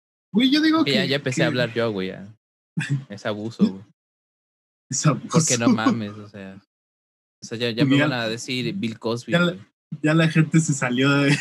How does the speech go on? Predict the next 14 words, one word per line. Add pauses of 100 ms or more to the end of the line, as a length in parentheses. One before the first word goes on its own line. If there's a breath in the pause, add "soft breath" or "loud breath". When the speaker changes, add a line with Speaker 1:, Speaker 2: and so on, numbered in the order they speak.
Speaker 1:
<laughs> (160)
del (360)
podcast. (360)
Speaker 2:
Ajá,
güey. (120)
Nah,
no
mames.
Speaker 1:
Este
Speaker 2:
Este
vato
está
bien
pendejo,